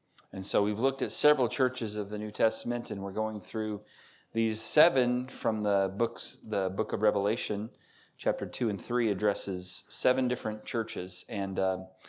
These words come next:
Revelation chapter three, uh, if you would join me in standing, we'll read, uh, verses seven through verse thirteen tonight. And, uh, we're gonna be hitting the sixth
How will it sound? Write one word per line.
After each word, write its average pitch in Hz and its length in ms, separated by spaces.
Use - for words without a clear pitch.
Revelation 147 360
chapter 139 300
three, 165 460
uh, 92 500
if 104 200
you 120 100
would 117 160
join 120 240
me 120 80
in 107 80
standing, 131 500
we'll 104 140
read, 104 320
uh, 95 180
verses 95 800
seven 127 580
through 113 240
verse 101 280
thirteen 117 440
tonight. 107 480
And, 98 240
uh, 95 140
we're 104 120
gonna 104 220
be 101 160
hitting 120 380
the 95 140
sixth - 600